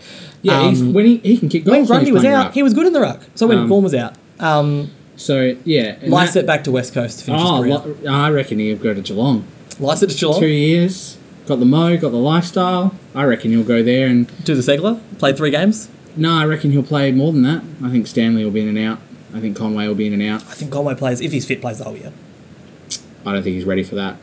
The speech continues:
Speaker 1: His six disposals did not, <laughs> did not say that
Speaker 2: His
Speaker 1: to
Speaker 2: hit
Speaker 1: me.
Speaker 2: out work and tackling was good, though. I
Speaker 1: Yeah,
Speaker 2: think he,
Speaker 1: oh,
Speaker 2: he knew where to be.
Speaker 1: absolutely. But
Speaker 2: Um,
Speaker 1: even Shannon Neal looked good in the ruck, so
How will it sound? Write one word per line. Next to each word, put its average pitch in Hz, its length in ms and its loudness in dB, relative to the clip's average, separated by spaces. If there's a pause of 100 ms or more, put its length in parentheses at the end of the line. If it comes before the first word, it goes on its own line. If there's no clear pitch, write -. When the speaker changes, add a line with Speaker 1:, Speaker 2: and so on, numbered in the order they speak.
(120)
Speaker 1:
His 113 180 -2
six - 240 -2
disposals 107 540 -4
did 98 180 -6
not, 98 220 -4 (500)
<laughs> - 540 -6
did 131 180 -2
not 120 240 -2 (360)
say 113 260 -2
that 101 160 -4
Speaker 2:
His 175 100 -2
Speaker 1:
to 110 60 0
Speaker 2:
hit 123 80 6
Speaker 1:
me. 226 40 4
Speaker 2:
out 165 120 2
work 139 160 0
and 123 80 -8
tackling 120 280 -6
was 117 80 -10
good, 113 160 -12
though. - 100 -10
I - 60 -12
Speaker 1:
Yeah, 226 140 8
Speaker 2:
think 147 40 -4 (120)
he, 123 60 -2
Speaker 1:
oh, 127 80 0
Speaker 2:
he 139 100 0
knew 160 140 4
where 151 100 4
to 127 60 2
be. 123 100 2
Speaker 1:
absolutely. 104 340 0
But 139 100 2
Speaker 2:
Um, 160 80 6
Speaker 1:
even 101 360 -2
Shannon 113 260 -2
Neal 143 180 2
looked 117 180 -2
good 107 100 -4
in 98 60 -2
the 95 60 -4
ruck, 98 280 -4
so 101 320 -2